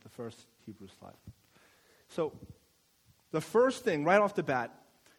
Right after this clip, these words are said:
he's saying to us, "Therefore, since we also, since we are surrounded by such a great cloud of witnesses."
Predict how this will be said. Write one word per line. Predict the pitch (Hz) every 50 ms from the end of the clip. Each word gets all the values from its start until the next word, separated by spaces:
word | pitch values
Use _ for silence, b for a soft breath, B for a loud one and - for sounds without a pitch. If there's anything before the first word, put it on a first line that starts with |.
| b b b _ _
he's | _ 208 190 -
saying | - 196 180 170 160
to | 165 156
us, | 156 -
"Therefore, | - 190 214 226 226 - 208 202 190 190 196 196 190 196 - -
since | - 196 185 - - 190
we | 180 175 180 185
also, | 185 156 147 143 135 - - 123 113
since | - - 180 175 -
we | - 175
are | 151 135
surrounded | - - 135 151 160 160 165 147
by | 131 131
such | 123 - 185 180 -
a | 165
great | 139 - 143 147 151 160 160
cloud | - - - 143 139 131 131
of | 127 120 123
witnesses." | 147 156 - 120 113 - - 104 98